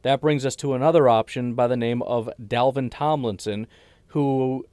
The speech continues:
is somebody that actually, similar to Will Fuller, the Packers apparently have been calling about quite a bit. Which,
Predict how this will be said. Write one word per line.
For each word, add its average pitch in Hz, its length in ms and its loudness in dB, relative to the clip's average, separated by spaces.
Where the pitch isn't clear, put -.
is 151 280 -2
somebody 170 340 4
that 131 180 0
actually, 156 380 -2
similar 147 320 0
to 135 80 0
Will 127 180 0
Fuller, 139 320 -2
the 107 120 -6
Packers 135 340 -2
apparently 147 360 -4
have 120 60 -4
been 113 120 -4
calling 135 420 0
about 104 340 0
quite 113 280 -4
a 104 40 -2
bit. 101 360 -6
Which, 147 180 4